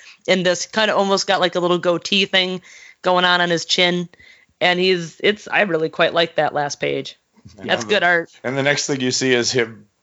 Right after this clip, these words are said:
Speaker 2: send all of them but Rogue back to Earth.
Speaker 1: Right, exactly. Yep.
Speaker 2: <laughs>
Speaker 1: Yep. You do.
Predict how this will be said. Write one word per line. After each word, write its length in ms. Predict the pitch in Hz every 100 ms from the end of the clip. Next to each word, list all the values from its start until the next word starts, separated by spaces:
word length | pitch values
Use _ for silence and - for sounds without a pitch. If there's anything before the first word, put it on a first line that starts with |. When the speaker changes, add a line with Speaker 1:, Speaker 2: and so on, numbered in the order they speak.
| _
Speaker 2:
send 360 | - - 135 123
all 300 | - 127 135
of 100 | 127
them 180 | 135 131
but 160 | 127
Rogue 300 | 110 113 117
back 220 | 101 98 -
to 100 | 92
Earth. 200 | 80 -
Speaker 1:
Right, 340 | 240 240 262 233
exactly. 580 | 202 196 - 202 - - -
Yep. 220 | 151 170 139 160 202 - 311 -
Speaker 2:
<laughs> 80 |
Speaker 1:
Yep. 300 | 135 170 190 - _ - - _ _ _ _
You 200 | 165 170
do. 240 | 165 151